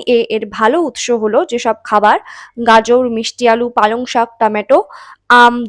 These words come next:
দুধ, ডিমের কুসুম ইত্যাদি। নেক্সট প্রশ্ন,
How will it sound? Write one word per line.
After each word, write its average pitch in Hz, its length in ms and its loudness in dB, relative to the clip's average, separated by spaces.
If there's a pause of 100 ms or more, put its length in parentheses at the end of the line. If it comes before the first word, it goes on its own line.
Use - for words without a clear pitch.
দুধ, 240 240 -2 (260)
ডিমের 277 300 0
কুসুম 302 280 -4 (220)
ইত্যাদি। - 380 -2 (640)
নেক্সট 285 380 0
প্রশ্ন, 226 300 4